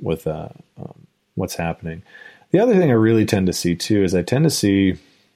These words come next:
this thought that, "Well, I can't afford a larger still, so I'll buy a smaller still,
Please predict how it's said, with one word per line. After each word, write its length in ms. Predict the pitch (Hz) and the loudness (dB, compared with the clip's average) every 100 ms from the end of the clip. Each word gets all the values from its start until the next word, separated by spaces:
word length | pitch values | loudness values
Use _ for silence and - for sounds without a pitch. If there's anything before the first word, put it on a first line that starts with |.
| _ _ _ _ _ _ _ _ _ _ _ _ - - - - | _ _ _ _ _ _ _ _ _ _ _ _ -12 -10 -16 -2
this 240 | 95 - | 0 0
thought 460 | - 95 95 92 - | 0 2 2 0 0
that, 220 | 87 87 | -2 0
"Well, 140 | 92 | -2
I 100 | 90 | -2
can't 420 | - - 107 110 - | -4 -2 0 0 -4
afford 460 | - 92 90 90 | -6 -2 0 0
a 40 | 87 | -2
larger 600 | 92 90 104 107 - - | -6 -2 0 0 -2 -8
still, 400 | - 92 87 - | -8 -6 -6 -6
so 160 | - 87 | -8 -8
I'll 100 | 82 | -6
buy 240 | 95 117 | -4 -2
a 80 | 139 | -2
smaller 440 | - 107 110 104 | -2 -4 -2 -4
still, 380 | - - - - | -4 -6 -8 -12